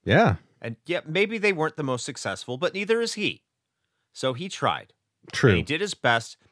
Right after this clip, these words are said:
Speaker 2: until some motherfucker from Brooklyn decided that he was going to ruin the party.
Speaker 1: <laughs> I mean, it also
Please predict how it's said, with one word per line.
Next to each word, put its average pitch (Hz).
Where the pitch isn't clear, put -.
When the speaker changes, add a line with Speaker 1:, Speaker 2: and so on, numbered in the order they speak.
Speaker 2:
until 120
some 151
motherfucker 135
from 113
Brooklyn 104
decided 120
that 127
he 120
was 117
going 113
to 107
ruin 98
the 95
party. 82
Speaker 1:
<laughs> -
I 113
mean, 117
it 117
also 120